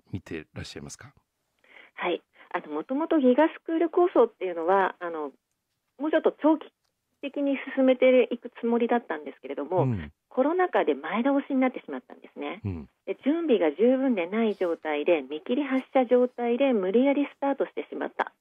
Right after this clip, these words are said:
Speaker 2: というのがあります。
Speaker 1: はい。ええ。
Speaker 2: つまり、あの、教員側へのアイシーティー研修が十分でないので、
Speaker 1: うん。
Speaker 2: あの、情報モラル教育なんかがうまくできていないと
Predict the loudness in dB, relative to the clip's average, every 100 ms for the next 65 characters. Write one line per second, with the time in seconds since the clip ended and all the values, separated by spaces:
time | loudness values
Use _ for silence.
0 | _ -2 0 2 0 -2 -6 -6 -6 -12
1 | -10 -12 -18 -20 -20 _ -6 -4 2 0
2 | 0 -8 -8 -6 -2 -2 0 0 2 2
3 | 4 4 2 0 -2 -2 0 -2 0 -2
4 | 2 0 2 0 0 -2 -2 2 2 2
5 | -4 -6 -6 -6 0 2 2 -2 -4 -6
6 | -12 -10 -8 4 4 6 2 2 4 4
7 | 2 2 4 2 2 -6 -4 -6 -4 -4
8 | -4 -6 -6 -6 -6 -8 -12 -10 -12 -12
9 | -14